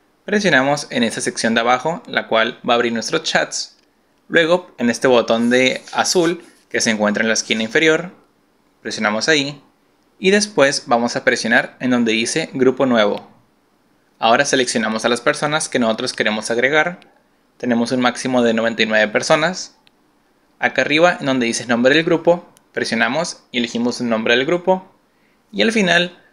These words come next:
ya que terminaste esto, presionas en chatear con el grupo. En sí, es así de sencillo como puedes crear un grupo. Ahora, si tú quieres agregar a una persona a este chat, lo que tienes que hacer es presionar acá arriba, en donde aparece el nombre,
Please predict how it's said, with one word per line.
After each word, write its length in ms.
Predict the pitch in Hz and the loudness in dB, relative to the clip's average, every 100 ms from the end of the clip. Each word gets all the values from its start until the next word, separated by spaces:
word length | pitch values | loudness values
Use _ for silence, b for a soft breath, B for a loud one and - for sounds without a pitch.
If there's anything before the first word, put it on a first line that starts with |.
| _ - | _ -2
ya 140 | 123 | 0
que 100 | 139 | 0
terminaste 500 | - 117 113 - 139 | -2 0 -2 2 2
esto, 300 | 127 - 160 | 2 -2 -2
presionas 480 | 127 - 117 113 - | -2 0 0 0 0
en 180 | 156 - | -2 -6
chatear 400 | - - - 123 | -8 -8 0 0
con 160 | 123 131 | 2 -2
el 60 | 110 | 0
grupo. 360 | 107 - - - _ _ _ _ _ _ _ _ _ _ _ _ _ _ _ 131 | -2 -4 -12 -14 _ _ _ _ _ _ _ _ _ _ _ _ _ _ _ -6
En 100 | 135 | 0
sí, 300 | 208 220 - | 0 -2 -6
es 80 | 147 | -6
así 220 | 143 180 | 2 4
de 80 | 185 | 4
sencillo 400 | 147 - 151 160 | 0 0 0 2
como 200 | 143 120 | 0 4
puedes 240 | 135 135 | 4 4
crear 220 | - 120 | 0 2
un 120 | 123 | 2
grupo. 360 | 120 - - - _ _ _ _ _ - | 0 -2 -6 -16 _ _ _ _ _ 2
Ahora, 380 | 123 131 123 | 4 4 0
si 100 | - | -6
tú 160 | 135 135 | -4 -2
quieres 320 | 151 160 - | 0 0 0
agregar 480 | 135 117 110 123 - | 0 0 2 0 0
a 120 | - | 0
una 220 | 110 120 - | 2 2 0
persona 540 | 113 113 120 131 B B B | -4 -2 -2 -2 B B B
a 180 | - 117 | -2 0
este 220 | 113 - | 0 -4
chat, 360 | - 151 143 - _ | -2 0 -2 -6 _
lo 140 | - 131 | -8 -4
que 80 | 123 | -2
tienes 260 | 120 123 | 0 -2
que 120 | - 135 | 0 -2
hacer 340 | - 175 - | 0 -2 -2
es 180 | 120 110 | -6 -6
presionar 440 | - 143 131 120 | -2 -2 0 0
acá 160 | 127 143 | 0 0
arriba, 420 | 143 160 196 233 - | 0 0 0 -2 -10
en 100 | 131 | -4
donde 180 | 127 123 | 0 0
aparece 320 | 117 110 135 | 0 -2 -2
el 80 | 151 | 0
nombre, 360 | 170 135 151 | 0 0 -4